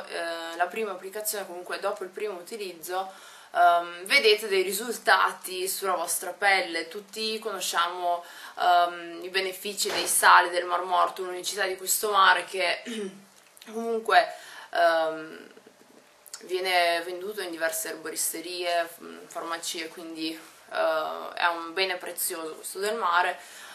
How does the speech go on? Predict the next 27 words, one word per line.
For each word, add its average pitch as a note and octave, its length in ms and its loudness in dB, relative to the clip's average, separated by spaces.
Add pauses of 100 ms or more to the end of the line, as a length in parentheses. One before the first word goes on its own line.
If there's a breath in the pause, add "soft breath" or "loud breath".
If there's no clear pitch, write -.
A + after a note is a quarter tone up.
(160 loud breath)
Eh, F3 440 4
sono F#3+ 160 -2
stati F#3 280 -4
svolti F3 300 -4
diversi E3+ 380 -2
studi F#3 680 -4
per, F3 260 4
ehm, E3 840 2
capire A3 600 4
effettivamente G3+ 680 -2
quali G3 280 2
sono G3+ 280 -4
i F3 60 -8
benefici, E3+ 920 -8 (440 loud breath)
ehm, E3+ 760 4
che G#3+ 80 -2
apporta, F3+ 480 6
perché F3 560 0
comunque, G3+ 480 2
eh, F3+ 260 0
le G3+ 140 4
acque F3+ 440 8
sono G3 260 -2
ricche F3+ 260 -10
di F#3 100 -12
calcio, D#3+ 400 6
magnesio, F3 500 -6